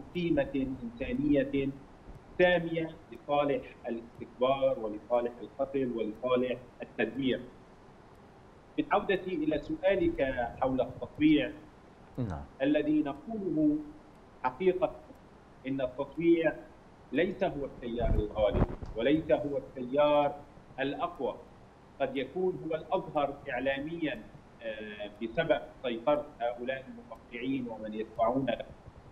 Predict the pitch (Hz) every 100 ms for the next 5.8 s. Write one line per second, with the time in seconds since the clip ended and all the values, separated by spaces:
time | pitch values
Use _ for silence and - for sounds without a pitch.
0 | - - - - 117 - - 113 135 127
1 | - - 107 - 123 123 123 123 - 170
2 | 170 139 131 - - - - - - 131
3 | 123 120 131 127 156 156 135 143 156 139
4 | 123 - - - - 110 110 135 135 131
5 | 123 110 - 165 - 135 123 117